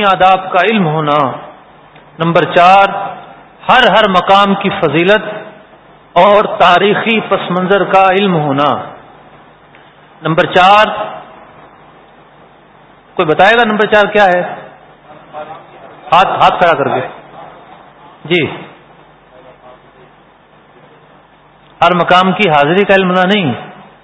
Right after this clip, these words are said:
ہر مقام کی فضیلت، کہ خانہ کعبہ ہے، اس کے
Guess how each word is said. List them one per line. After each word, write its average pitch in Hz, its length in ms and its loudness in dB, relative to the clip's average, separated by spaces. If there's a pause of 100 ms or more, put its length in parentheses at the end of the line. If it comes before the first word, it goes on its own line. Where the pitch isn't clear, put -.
(840)
ہر 202 100 4
مقام 202 440 0
کی 226 160 -4
فضیلت، 202 480 0 (1000)
کہ 165 80 -4
خانہ 208 280 0 (140)
کعبہ 202 320 4
ہے، 202 220 4 (360)
اس 175 120 -6
کے 190 120 -2